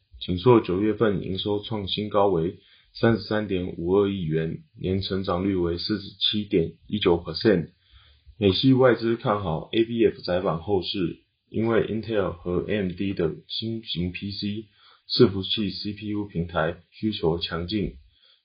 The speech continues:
，A B F和B T载板需求将增加，定价可望上升，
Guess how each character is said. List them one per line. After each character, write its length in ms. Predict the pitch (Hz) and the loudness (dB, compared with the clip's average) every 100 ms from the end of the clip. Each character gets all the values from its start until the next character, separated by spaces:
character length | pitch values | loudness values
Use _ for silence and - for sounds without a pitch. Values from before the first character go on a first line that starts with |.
| _ - | _ 6
，A 100 | 117 | 8
B 160 | 123 | 8
F 300 | 101 - - | 6 2 -12
和 300 | 92 92 92 | -12 -4 -2
B 200 | 92 107 | 0 -2
T 220 | 104 107 | -2 -6
载 200 | - 85 | 0 2
板 260 | 85 80 80 | 2 -2 -4
需 180 | - 98 | -8 -6
求 220 | - 80 | -4 -4
将 240 | 90 90 | -4 -4
增 200 | 90 92 | -4 -4
加， 320 | 92 95 95 - _ _ _ _ | 0 0 0 -6 _ _ _ _
定 200 | 113 92 | 4 4
价 260 | 95 98 87 | 2 0 -2
可 220 | - 82 | -4 -2
望 220 | 92 87 | -2 -2
上 240 | 95 90 | -2 -2
升， 320 | 87 98 107 | 0 -2 -2